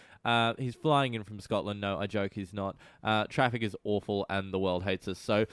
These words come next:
John will get here as soon as he possibly can, and it will be him and myself delivering a, uh, another amazing show here tonight at Gay Savvy. Lots been going on in the queer world and all the things that we've got to catch up on to find out exactly what is going on with who, what, where, and now.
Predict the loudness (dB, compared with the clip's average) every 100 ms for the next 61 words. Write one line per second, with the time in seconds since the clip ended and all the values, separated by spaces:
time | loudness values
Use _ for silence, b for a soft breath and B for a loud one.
0 | B B 6 8 8 8 8 6 2 0
1 | 0 0 -2 0 -2 0 -4 -2 0 0
2 | 0 -2 -2 0 0 0 -2 -6 -4 -4
3 | -2 -2 -2 -2 -2 0 0 2 0 -2
4 | -6 -4 -2 -2 0 -2 0 0 4 4
5 | 2 b b b 0 4 4 4 0 -2
6 | -4 2 6 6 6 2 0 0 0 0
7 | 0 0 -2 0 0 2 0 -4 B B
8 | B 2 2 2 -4 4 6 8 6 4
9 | 4 2 -4 -4 0 2 4 4 4 4
10 | 2 2 2 0 -2 0 2 2 2 0
11 | 2 2 4 2 0 0 2 2 2 2
12 | -2 -4 0 0 2 0 0 0 0 0
13 | -2 -2 -2 -2 0 0 2 0 0 2
14 | 4 4 2 2 0 4 4 2 2 0
15 | -2 -4 0 2 2 0